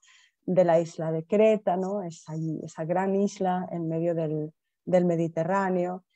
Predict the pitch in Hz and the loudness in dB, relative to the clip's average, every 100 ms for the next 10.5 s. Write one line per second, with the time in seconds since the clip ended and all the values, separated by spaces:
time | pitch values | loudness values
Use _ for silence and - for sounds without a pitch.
0 | _ _ _ 226 220 220 - 202 202 220 | _ _ _ 2 2 2 0 2 6 4
1 | 214 - 185 185 185 165 180 185 180 170 | 2 -2 -2 -2 -4 -6 -4 -2 -2 -2
2 | 156 156 165 170 165 156 156 147 151 - | -2 -4 -4 -2 -2 -2 -6 -10 -10 -6
3 | 156 139 156 _ _ _ _ - 185 185 | -6 -6 -14 _ _ _ _ -2 0 0
4 | - 196 220 196 196 202 202 185 165 - | 2 4 6 4 4 4 4 4 2 0
5 | 180 180 185 165 156 156 165 165 160 165 | -4 -4 -2 -2 -2 -4 -6 -6 -4 -4
6 | 165 165 175 170 160 165 - 165 165 160 | -4 0 2 2 -2 -6 -6 -4 -4 -4
7 | 151 156 170 170 151 156 180 175 180 - | -6 -4 -4 -4 -2 0 2 0 -2 -10
8 | 160 160 - 165 165 170 160 160 170 165 | -10 -10 -6 -8 -4 -4 -2 -4 -8 -8
9 | 180 160 156 160 175 170 165 165 185 175 | -6 -4 -4 -4 -6 -8 -8 -8 -4 -2
10 | 165 180 - 190 | 0 -2 -4 -4